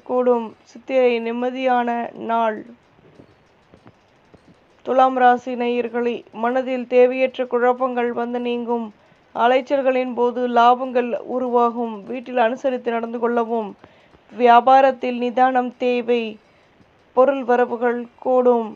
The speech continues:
உத்தியோகத்தில் உழைப்பிற்கேற்ற முன்னேற்றம் உண்டாகும். ஆதரவான நாள்.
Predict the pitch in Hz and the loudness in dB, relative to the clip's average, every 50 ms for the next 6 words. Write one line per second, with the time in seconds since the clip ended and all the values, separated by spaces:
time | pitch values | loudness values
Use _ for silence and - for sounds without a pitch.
0 | 240 240 208 202 233 247 254 262 285 277 233 226 277 254 247 247 247 233 262 269 | -16 -18 -14 -4 -2 0 0 2 2 0 0 -2 -4 -6 -4 -4 -4 -2 -2 -2
1 | 254 277 262 254 240 247 247 247 247 - 247 240 240 240 247 254 262 262 247 - | -2 -4 -8 -6 -6 -4 -6 -4 -4 -4 -6 -4 -4 -4 -4 -4 -4 -4 -4 -6
2 | 262 247 247 240 240 247 240 247 240 233 233 233 247 247 233 214 214 - _ _ | -6 -4 -4 -4 -4 -2 2 2 2 2 2 -2 -6 -8 -8 -10 -14 -16 _ _
3 | _ _ _ _ _ _ - 220 226 240 254 262 269 285 254 254 254 247 240 233 | _ _ _ _ _ _ -2 2 2 4 4 6 4 4 4 4 4 2 2 2
4 | 233 233 226 - - 220 233 240 240 240 233 214 | 0 -2 -4 -6 -8 -4 -2 0 2 2 2 0